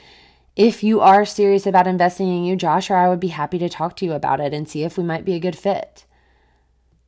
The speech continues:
But please <laughs> understand that it is not a program for the kind of committed,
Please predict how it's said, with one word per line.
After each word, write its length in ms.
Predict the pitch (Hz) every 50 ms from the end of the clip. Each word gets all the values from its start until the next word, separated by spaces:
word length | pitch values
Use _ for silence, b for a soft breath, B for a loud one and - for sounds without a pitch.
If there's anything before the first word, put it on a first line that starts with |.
| _ _ 180
But 80 | 165
please 300 | - 190 190 190 196 180
<laughs> 20 | 202
understand 480 | 226 190 196 196 - 196 160 165 170
that 80 | 170 160
it 140 | 170 160 170
is 180 | 170 156 156
not 640 | 165 156 156 156 156 147 151 160 180 190 185 - -
a 120 | - 180 180
program 520 | - 165 175 202 214 196 175 165 170 170
for 140 | 160 - 170
the 80 | 175 170
kind 480 | 170 - - - 151 160 165 180 175
of 240 | 180 175 160 - -
committed, 500 | - 170 165 175 185 180 - - -